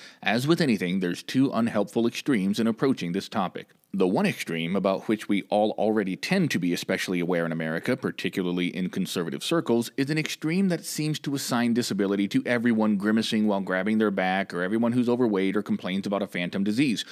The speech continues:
We all know that such abuses of the system exist, and we wince at our paychecks knowing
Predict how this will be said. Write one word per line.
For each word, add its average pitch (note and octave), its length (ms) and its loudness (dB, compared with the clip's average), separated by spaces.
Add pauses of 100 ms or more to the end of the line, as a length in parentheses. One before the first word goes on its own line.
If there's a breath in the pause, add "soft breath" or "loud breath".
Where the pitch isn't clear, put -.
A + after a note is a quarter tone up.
(180 loud breath)
We G2+ 260 -2
all F#2+ 280 4
know B2+ 240 4
that - 120 -2
such - 320 -2
abuses G#2+ 460 0
of A2 80 0
the C3+ 100 0
system G#2+ 380 -4
exist, B2 480 -2
and G#2+ 160 2
we A2+ 100 4
wince A2 600 0
at G#2+ 100 -2
our F#2+ 160 0
paychecks G#2 480 -4
knowing C3+ 400 0